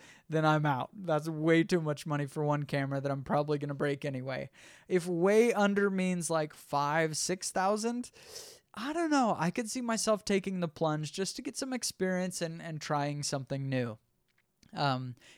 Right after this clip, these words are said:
it's definitely compelling. A lot of people, I think, are interested in trying out medium format.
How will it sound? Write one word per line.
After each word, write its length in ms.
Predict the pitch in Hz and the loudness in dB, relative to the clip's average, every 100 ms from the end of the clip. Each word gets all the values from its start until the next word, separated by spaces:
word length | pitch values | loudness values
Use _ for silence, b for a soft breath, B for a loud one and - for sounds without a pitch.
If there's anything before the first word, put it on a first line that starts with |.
| - | -8
it's 200 | 160 - | -6 -6
definitely 720 | 143 196 208 233 220 196 190 | 0 2 2 0 -4 -2 -2
compelling. 600 | 185 156 170 165 165 170 - | -2 -2 0 0 -2 -4 -6
A 80 | |
lot 300 | 139 147 170 | -2 0 0
of 100 | 175 | -2
people, 280 | 175 170 170 | -4 -2 0
I 80 | 156 | 0
think, 240 | 160 156 | -2 -6
are 120 | 139 - | -6 -6
interested 600 | 165 160 202 - 196 185 | -6 -6 -6 -6 -6 -4
in 180 | 185 175 | -4 -4
trying 340 | 175 170 170 | -4 -4 -2
out 180 | 170 180 | -4 -4
medium 380 | 165 170 165 151 | -2 -2 -4 -6
format. 580 | 165 156 160 165 165 | -2 0 0 -2 -6